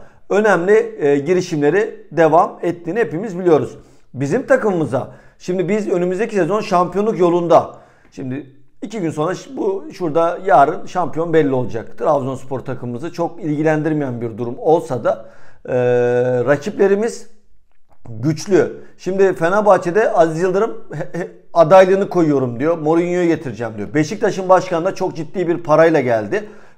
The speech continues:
Ve önümüzdeki sezon Türkiye Kupası almakla beraber bir özgüven tazelediler. Hani orada tam böyle bir sallantı derken, tam olmayacak gibi derken adamları ayağa kaldırdık.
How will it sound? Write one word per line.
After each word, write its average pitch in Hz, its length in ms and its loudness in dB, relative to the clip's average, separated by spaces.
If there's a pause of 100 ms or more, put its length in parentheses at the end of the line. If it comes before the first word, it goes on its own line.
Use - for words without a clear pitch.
Ve 185 80 4
önümüzdeki 190 440 0
sezon 185 320 0
Türkiye 165 260 -4
Kupası 190 320 -2
almakla 170 500 2
beraber 147 420 4 (480)
bir 208 240 0
özgüven 214 440 4
tazelediler. 147 720 4 (140)
Hani 151 160 -2
orada 208 360 2
tam 247 260 4
böyle 214 140 2
bir 208 40 -2
sallantı 208 720 4
derken, 175 560 4
tam 208 260 0
olmayacak 190 580 -2
gibi 170 220 -6
derken 214 480 4 (960)
adamları 196 420 6
ayağa 185 260 10
kaldırdık. 117 560 -2